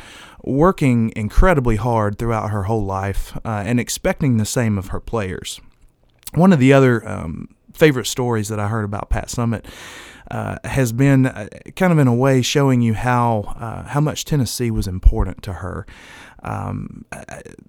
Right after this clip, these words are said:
I believe it was nineteen ninety, uh, about ten years after she started coaching, that she was, um, pregnant with her first son, or her first child. And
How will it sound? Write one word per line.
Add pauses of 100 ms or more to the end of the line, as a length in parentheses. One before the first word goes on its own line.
(100)
I
believe
it
was
nineteen
ninety,
uh,
about
ten
years
after
she
started
coaching,
that
she
was,
um,
pregnant
with
her
first
son, (160)
or
her
first
child. (540)
And